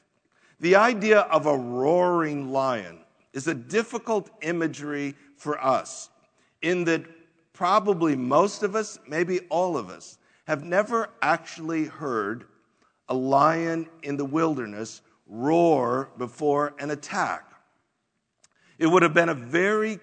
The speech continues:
common experience for them. There was a constant fear of lions in the ancient Near East. When they traveled, whenever they were outside the protection of the city,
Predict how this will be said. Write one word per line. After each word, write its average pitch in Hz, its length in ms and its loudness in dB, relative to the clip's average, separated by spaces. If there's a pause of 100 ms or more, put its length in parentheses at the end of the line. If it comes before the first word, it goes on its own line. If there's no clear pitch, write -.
common 143 640 -2 (340)
experience 135 680 -8
for 170 180 -12
them. 127 420 -4
There 135 220 -4
was 143 460 -2 (280)
a 156 120 -2
constant 175 720 -2
fear 156 440 2
of 127 260 -6
lions 143 720 0 (240)
in 135 200 -4
the 131 380 -6
ancient 143 520 -8
Near 131 280 -2
East. 190 400 -4
When 123 160 -8
they 127 120 -4
traveled, 170 720 2 (180)
whenever 151 420 -2
they 147 140 0
were 135 140 -2
outside 131 440 -2
the 117 80 -8
protection 127 580 -14
of 113 80 -16
the 117 80 -12
city, 175 460 0